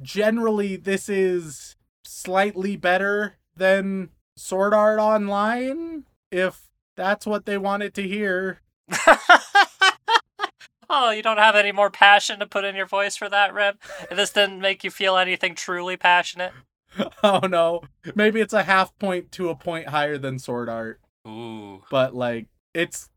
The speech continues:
Speaker 1: it's in the ballpark, man.
Speaker 2: <laughs> Well, with that in mind, do you have any guesses on what the mal score for Overlord is?
Speaker 1: God, I don't, I don't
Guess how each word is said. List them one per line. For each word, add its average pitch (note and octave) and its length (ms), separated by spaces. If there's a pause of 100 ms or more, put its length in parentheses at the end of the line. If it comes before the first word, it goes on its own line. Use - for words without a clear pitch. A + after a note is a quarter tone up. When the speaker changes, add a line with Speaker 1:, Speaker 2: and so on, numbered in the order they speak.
(200)
Speaker 1:
it's E3 180
in G3 140
the D3+ 100
ballpark, A#2 680
man. B2 480 (300)
Speaker 2:
<laughs> G3+ 100 (2000)
Well, G3 220
with F3+ 120
that A3 200
in F3+ 60
mind, D#3 240
do D#3 60
you E3 100
have G3 220
any A3+ 140
guesses D3 340
on C3+ 180
what C3+ 120
the C3+ 80
mal A#2 280
score C3+ 260
for A#2+ 220
Overlord B2+ 480
is? C#3 320 (300)
Speaker 1:
God, C#3+ 420
I D#3 140
don't, C3+ 340 (580)
I E3+ 120
don't D3+ 280